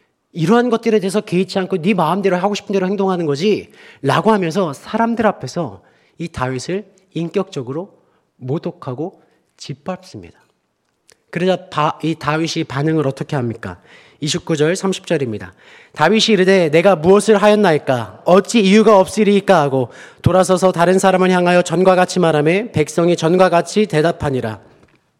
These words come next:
내가 뭘 잘못했다고 그러십니까? "내가 아무 이유 없이 왔겠어요?" 라고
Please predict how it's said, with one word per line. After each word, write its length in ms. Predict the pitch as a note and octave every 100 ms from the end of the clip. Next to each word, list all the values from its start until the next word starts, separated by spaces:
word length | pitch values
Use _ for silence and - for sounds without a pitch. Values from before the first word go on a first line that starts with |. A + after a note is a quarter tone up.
| _ _ _ _ _ _ _
내가 240 | - C#3+ B2
뭘 180 | B2 D#3
잘못했다고 460 | E3 D3+ C#3 B2
그러십니까? 640 | A2 A2 G#2+ G#2 D3+ A2+ - _ _ _ _ _ _ _ _ _ _ -
"내가 220 | C#3+ D#3
아무 200 | D3 G#3+
이유 160 | F3+ F#3
없이 180 | F#3+ G3
왔겠어요?" 600 | D3+ D3+ - D#3+ A3+ - - _ _
라고 600 | C3 B2 C3+ C4 - _